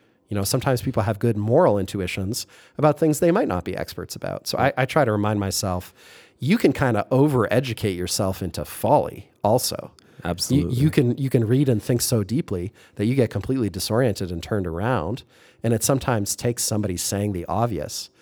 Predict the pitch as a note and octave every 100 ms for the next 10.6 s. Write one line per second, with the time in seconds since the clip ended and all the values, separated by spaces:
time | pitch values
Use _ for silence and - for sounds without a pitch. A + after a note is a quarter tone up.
0 | _ _ - - G#2+ F2 - G2+ G#2 G#2+
1 | F#2 - E2+ D#2+ G#2 A#2 F2 E2 F2+ F#2+
2 | F2 G2 G2 E2+ E2 - - F2 E2+ -
3 | - - - G#2 E2+ F#2+ F#2+ F#2 - -
4 | - - G#2 G#2 F2+ E2+ - F2 D#2+ -
5 | F2 D#2 - E2+ E2 F2+ - - - A2
6 | - F#2 - - G2+ F#2 F2+ _ _ -
7 | - - - - - - _ _ _ _
8 | _ _ _ - A#2+ G#2+ E2+ - - -
9 | G2+ G#2 A2+ A#2+ B2 B2+ B2 D#2+ G#2+ B2+
10 | C3+ - C#3+ C3+ B2+